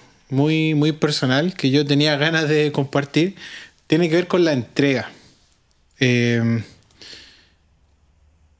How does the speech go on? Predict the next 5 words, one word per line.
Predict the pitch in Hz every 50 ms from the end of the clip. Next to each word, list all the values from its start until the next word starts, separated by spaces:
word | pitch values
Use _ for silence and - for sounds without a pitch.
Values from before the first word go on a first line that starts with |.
| _ _ _ _ _ _ _ _ _ _
y, | - 139
y, | 147 - 160 147 - -
y | - 151 147 143 139
cómo, | - - 185 185 185 185 185 175 180
cómo, | - 185 185 190 190 185 180 180 180 180 180 170 -